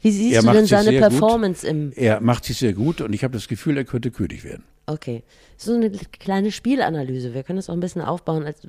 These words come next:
Speaker 1: wäre das ein Fußballspiel gewesen. Was hat Anushka Renzi bisher auf dem Platz geliefert?
Speaker 2: Also sie hat ja einen Mund, den man, äh, wie so Pateks oder, oder so eine Art Gummi, äh, d-, d-, verformen kann.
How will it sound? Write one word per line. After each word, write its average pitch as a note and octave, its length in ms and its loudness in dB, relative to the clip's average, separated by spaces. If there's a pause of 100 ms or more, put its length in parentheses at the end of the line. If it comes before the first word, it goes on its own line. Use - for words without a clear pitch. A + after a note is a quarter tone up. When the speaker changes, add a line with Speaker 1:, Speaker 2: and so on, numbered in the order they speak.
(160)
Speaker 1:
wäre C3+ 300 -4
das D#3+ 160 -6
ein D3+ 80 -8
Fußballspiel D#3 480 -4
gewesen. G#2+ 340 -4 (580)
Was E3 320 -4
hat G3 220 -4
Anushka F3 380 -2
Renzi F3 300 -6
bisher A#2 340 -6
auf - 80 -12
dem C3 120 -8
Platz - 380 -10 (400)
geliefert? B2 600 -10 (480)
Speaker 2:
Also G#2+ 200 -2
sie A2+ 160 0
hat D3+ 160 2
ja B2 160 0
einen A2+ 200 2
Mund, D3+ 500 4
den C3+ 140 0
man, A#2+ 220 4
äh, A2 520 -2 (400)
wie A#2 220 -2
so A2+ 260 -2 (260)
Pateks - 480 0
oder, F#2 280 -4
oder F2+ 180 -6
so F#2+ 140 -4
eine G2 100 -4 (580)
Art G#2+ 220 -6
Gummi, C3+ 380 2 (320)
äh, - 180 -14
d-, G#2+ 300 -10
d-, G2+ 140 -16
verformen A2 600 -2
kann. G#2 240 0